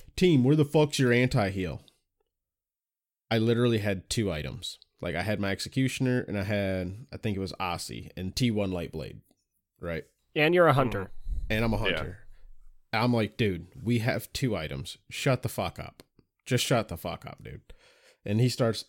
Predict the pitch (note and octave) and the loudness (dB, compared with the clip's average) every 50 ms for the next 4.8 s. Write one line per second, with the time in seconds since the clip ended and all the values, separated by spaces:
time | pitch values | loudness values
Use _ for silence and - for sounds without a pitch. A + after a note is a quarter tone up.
0 | - - B2+ C3 A#2 - - B2+ A2 G#2 G#2 F#2+ F#2+ F#2 F2+ F2 F2+ F2 F2+ G2 | -4 0 2 2 2 2 0 -2 -2 -2 -2 -2 -2 -2 -2 -4 -4 -4 -4 -4
1 | G2+ G2 G2 - - F#2+ F#2+ F#2+ G2 - - - F2 E2 D#2 C#2 - - - - | -2 -4 -4 -4 -4 -4 -4 -4 -6 -8 -8 -8 -8 -8 -8 -8 -10 -12 -16 -14
2 | - - F2 - G2+ F#2+ F#2 F2+ E2+ - - F2+ E2+ D2+ E2+ D#2+ D#2+ D#2 - - | -8 -6 -4 -2 -2 -2 -2 -2 -4 -4 -4 -4 -4 -4 -4 -4 -6 -6 -6 -8
3 | D2+ D#2 C#2+ C2+ - _ _ _ _ _ _ _ _ _ _ - - A#2 A2+ G#2+ | -8 -8 -8 -10 -12 _ _ _ _ _ _ _ _ _ _ -4 0 0 2 4
4 | A#2+ C3+ C3 B2+ - C3+ B2+ B2 B2 A#2+ A2 A#2+ A#2 A2+ A2+ | 6 6 4 4 4 4 6 6 6 4 4 4 2 2 0